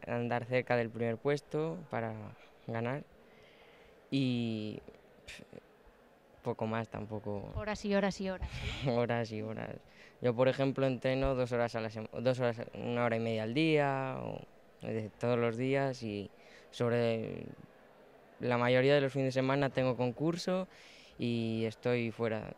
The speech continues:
Speaker 1: a nivel España, a nivel Castilla y León, dependiendo del fin de semana.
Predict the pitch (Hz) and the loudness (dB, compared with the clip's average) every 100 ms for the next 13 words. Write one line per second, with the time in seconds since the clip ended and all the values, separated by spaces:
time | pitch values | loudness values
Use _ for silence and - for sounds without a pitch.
0 | - - 113 113 117 117 - 143 143 139 | -12 -6 -2 0 0 -2 0 2 2 0
1 | 131 113 107 104 110 110 107 123 127 123 | -2 -2 -4 -6 -6 -4 0 0 -2 -4
2 | - - - 117 117 110 117 110 107 107 | -10 -20 -8 -4 -2 0 0 0 -4 -4
3 | 110 104 107 107 | -6 -4 -6 -6